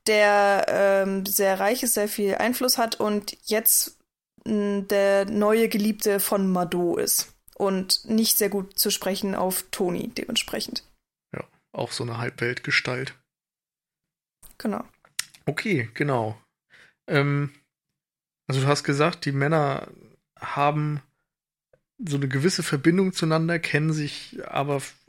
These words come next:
Speaker 2: auch nur durcheinander, also sie sind jetzt nicht alle zusammen befreundet. Und das fand ich am Anfang vor allem ganz spannend, also wie diese Männer dann einander kennenlernen, wie sie zusammenpassen. Also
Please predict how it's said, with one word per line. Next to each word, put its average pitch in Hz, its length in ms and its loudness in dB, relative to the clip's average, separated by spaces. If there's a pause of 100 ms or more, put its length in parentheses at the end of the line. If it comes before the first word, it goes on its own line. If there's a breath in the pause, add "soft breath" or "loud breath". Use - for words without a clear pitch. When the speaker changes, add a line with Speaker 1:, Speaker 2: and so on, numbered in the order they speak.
(140)
Speaker 2:
auch 147 440 -2
nur 147 360 2
durcheinander, 135 840 2
also 127 220 2
sie 123 80 -4
sind 127 180 0
jetzt 127 180 0
nicht 135 140 -2
alle 135 180 0
zusammen 127 420 -2
befreundet. 127 680 -2 (840 soft breath)
Und 135 400 -2 (260)
das 139 200 0
fand 151 240 0
ich 139 120 -6
am 135 120 -2
Anfang 135 360 0
vor 131 200 -4
allem 135 200 0
ganz 127 180 -2
spannend, 131 420 0
also 127 260 -2
wie 131 300 -4 (840 soft breath)
diese 139 300 -2
Männer 135 340 2
dann 131 460 -2
einander 131 420 0
kennenlernen, 131 580 0
wie 120 60 -4
sie 127 320 -6
zusammenpassen. 123 1400 -4
Also 120 380 -6